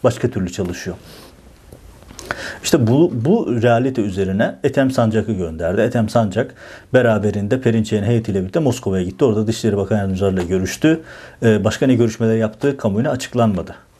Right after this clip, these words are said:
Ve oraya o görüşmelere Erdoğan'ın özel temsilcisi olarak gittiği için, bakın burada şunun altını tekrar çiziyorum. Böyle bir görüşmeyi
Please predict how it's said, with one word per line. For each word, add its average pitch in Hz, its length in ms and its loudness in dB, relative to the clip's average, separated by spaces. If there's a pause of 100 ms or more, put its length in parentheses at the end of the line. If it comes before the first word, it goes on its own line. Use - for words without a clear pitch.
Ve 110 140 2
oraya 107 360 2
o 110 140 0
görüşmelere 104 640 -2
Erdoğan'ın 135 640 2
özel 117 320 0
temsilcisi 113 600 -4
olarak 104 360 0
gittiği 170 420 0
için, 120 260 -2 (720)
bakın 131 240 2
burada 165 200 4
şunun 143 200 -2
altını 120 280 0
tekrar 113 320 0
çiziyorum. 110 420 0 (1300)
Böyle 151 360 4
bir 117 80 2
görüşmeyi 104 680 0